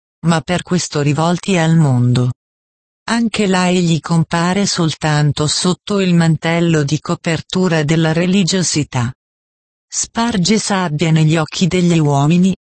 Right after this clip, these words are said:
affinché siano incapaci di vedere chiaramente, e così esercita la sua influenza che viene ancora avvantaggiata attraverso falsi rappresentanti di Cristo,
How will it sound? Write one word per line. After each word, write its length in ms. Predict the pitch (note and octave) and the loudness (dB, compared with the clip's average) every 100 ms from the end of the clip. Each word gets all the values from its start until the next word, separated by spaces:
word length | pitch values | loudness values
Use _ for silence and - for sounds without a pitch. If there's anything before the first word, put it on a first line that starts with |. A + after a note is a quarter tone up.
| _ - | _ -8
affinché 580 | F#3+ - A3+ - F#3+ | -6 -2 -2 0 0
siano 440 | D#3+ - F3+ E3+ G3 | 0 0 0 2 4
incapaci 760 | G3 F3+ D#3+ - C#3 C#3 - | 4 2 -2 -2 -2 -2 -2
di 140 | C#3+ D3+ | 0 2
vedere 540 | D#3 D3 E3 D3 C3 | 2 2 0 0 -2
chiaramente, 880 | - D3 D3 C#3+ C#3 C3 B2 - - _ _ _ | -2 -2 0 0 2 2 0 -4 -10 _ _ _
e 140 | - - | -6 -4
così 420 | G#3+ F#3 - G#3+ | -2 -2 0 -2
esercita 720 | E3 D#3+ C#3+ C#3+ - F#3 - | 0 0 0 0 -2 -4 -2
la 140 | C3+ C3 | -2 0
sua 340 | - E3+ D3+ | 0 0 2
influenza 840 | D3 C#3 F#3 F#3+ F3 E3 D#3 - | 0 0 0 0 2 2 0 0
che 200 | C#3+ D#3+ | -2 -2
viene 360 | C#3+ D3 C#3+ D3 | 0 0 2 2
ancora 580 | C3 C3 D#3 D#3 D3 D3+ | 2 0 0 0 0 0
avvantaggiata 960 | C#3 D3 C3+ - C#3 C3+ D#3+ D#3+ - D3 | 0 0 0 0 -2 -2 -2 -2 -2 -4
attraverso 680 | - D#3 D3+ D3+ - - | -2 -2 -2 -2 -2 -4
falsi 540 | - F3+ F#3 - - G3 | -2 -2 -2 -2 -2 0
rappresentanti 960 | E3 E3+ E3+ D#3+ D#3+ F#3 E3+ D#3 D#3 | 0 0 0 2 2 2 0 0 0
di 160 | C3+ D3 | -2 -2
Cristo, 560 | - D#3+ D#3+ - E3 | 0 0 0 -2 -6